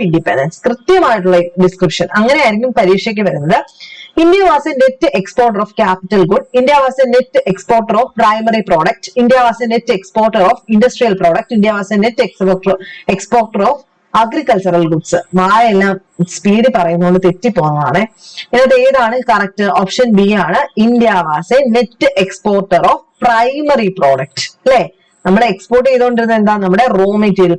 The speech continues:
പ്രൈമറി പ്രോഡക്റ്റ്. ഏഴ്, സോറി, പതിനൊന്ന്. Which, in which year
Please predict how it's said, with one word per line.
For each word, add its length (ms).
പ്രൈമറി 500
പ്രോഡക്റ്റ്. 400
ഏഴ്, 260
സോറി, 180
പതിനൊന്ന്. 500
Which, 260
in 80
which 280
year 240